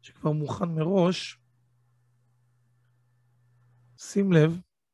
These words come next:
אתה רואה את המעגל הירקרק הזה? הזווית של Z היא חייבת להיות בגבולות בין תשעים למינוס תשעים. אם אתה אומר לי,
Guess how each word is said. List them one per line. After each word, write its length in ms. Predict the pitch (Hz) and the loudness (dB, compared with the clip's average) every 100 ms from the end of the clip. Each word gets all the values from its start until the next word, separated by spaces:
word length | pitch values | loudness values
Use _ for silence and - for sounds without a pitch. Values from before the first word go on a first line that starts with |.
| _ _ _ _ _ _ | _ _ _ _ _ _
אתה 80 | 160 | 0
רואה 260 | 151 156 | 6 6
את 140 | 175 - | 6 4
המעגל 580 | 190 185 185 160 190 190 | 4 4 2 4 4 6
הירקרק 600 | 190 196 190 196 196 220 | 4 2 0 -2 -4 -4
הזה? 260 | 190 247 254 _ _ _ _ - - _ - | -4 -6 -8 _ _ _ _ -20 -20 _ -6
הזווית 600 | 170 139 160 151 185 240 | -4 2 2 2 2 0
של 320 | - 190 175 156 139 139 | 2 6 8 6 2 4
Z 320 | 226 170 160 180 _ _ _ _ _ _ - | 4 4 -2 -6 _ _ _ _ _ _ -8
היא 120 | 170 | -6
חייבת 680 | 170 196 226 262 202 151 - _ _ _ _ _ | 0 4 6 6 4 -2 -4 _ _ _ _ _
להיות 560 | 175 175 170 185 - _ _ _ _ _ _ | -4 -2 -2 -4 -8 _ _ _ _ _ _
בגבולות 760 | 165 170 151 151 180 202 190 - | -2 -2 -2 0 6 6 4 4
בין 240 | 180 170 151 | 2 2 -4
תשעים 580 | 175 - - 262 285 247 | -6 -6 -10 -8 -4 0
למינוס 520 | 208 196 208 190 - | 0 0 -4 -4 -6
תשעים. 400 | 175 - - 139 - _ _ _ _ _ _ 247 | -8 -8 -10 -10 -10 _ _ _ _ _ _ -4
אם 220 | 277 269 | 2 2
אתה 140 | 240 | 4
אומר 360 | 247 233 226 220 | 2 4 2 2
לי, 160 | 170 | -2